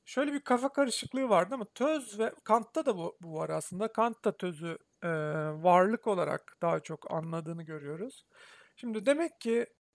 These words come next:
felsefe tarihinde töz kavramı üzerine bir, e, çeşitlilik var. Ama bu çeşitlilikte Aristo'nun töz kavramı varlığın belli bir haline, va-, varlığın bir şekillenmiş halini bize verdiği için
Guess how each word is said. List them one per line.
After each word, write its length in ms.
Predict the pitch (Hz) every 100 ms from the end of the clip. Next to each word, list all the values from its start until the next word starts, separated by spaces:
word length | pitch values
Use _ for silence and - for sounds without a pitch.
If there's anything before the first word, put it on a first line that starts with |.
| _ _ _
felsefe 540 | - 208 214 247 247
tarihinde 520 | 302 262 226 208 202 202
töz 360 | - 240 285
kavramı 500 | - 233 214 220 233
üzerine 560 | 240 196 202 208 226 214
bir, 480 | 226 240 - - _ _ _ _ -
e, 240 | 185 180 175
çeşitlilik 680 | 214 202 - 233 247 277
var. 340 | 185 175 226 _ - - - -
Ama 220 | 226 277
bu 100 | 277
çeşitlilikte 1000 | - 285 294 _ 302 269 - - 202 247 -
Aristo'nun 680 | 208 269 - - 294 254
töz 320 | 214 - 240 -
kavramı 680 | 226 208 190 180 175 240 285 _ _ _ _ _ _ _ _ _
varlığın 640 | 196 240 294 277 294 294 214
belli 360 | 196 233 269 294
bir 60 |
haline, 540 | 226 185 202 214 240 220
va-, 380 | 175 180 208 208
varlığın 440 | 190 202 247 262
bir 60 | 233
şekillenmiş 840 | - 220 - 202 214 208 254 -
halini 580 | 220 214 208 240 262 208
bize 260 | 202 208
verdiği 400 | 185 190 185 220
için 360 | 285 - 220 262